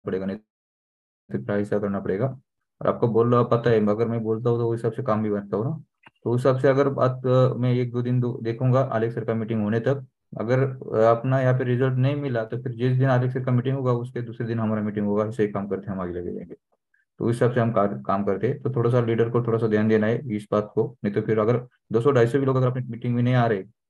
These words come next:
तो फिर ये meeting का रोज रोज बा-, इतना दो घंटा देना भी अच्छा नहीं है। अ, recording मीटिंग है हमारा, बार बार हम सुन सकते हैं, उसके लिए कोई बात करने की जरूरत नहीं है। तो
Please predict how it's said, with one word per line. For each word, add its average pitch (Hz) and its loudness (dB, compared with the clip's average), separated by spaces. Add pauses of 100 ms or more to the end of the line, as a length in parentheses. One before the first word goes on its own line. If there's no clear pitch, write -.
(140)
तो 104 -4
फिर 107 -4
ये 117 -4
meeting 113 -2
का 117 2
रोज 117 2
रोज 117 0
बा-, 110 0 (340)
इतना 107 -4
दो 107 4
घंटा 101 2
देना 107 0
भी 104 0
अच्छा 101 -2
नहीं 92 -4
है। 127 -6 (480)
अ, 98 4
recording 104 4
मीटिंग 104 2
है 107 4
हमारा, 104 4
बार 101 2
बार 104 4
हम 104 0
सुन 101 -2
सकते 98 -2
हैं, 92 2
उसके 92 -6
लिए 120 -2 (1400)
कोई 101 2
बात 101 0
करने 95 -2
की 101 -4
जरूरत 98 -2
नहीं 107 -2
है। 127 -12 (520)
तो 117 4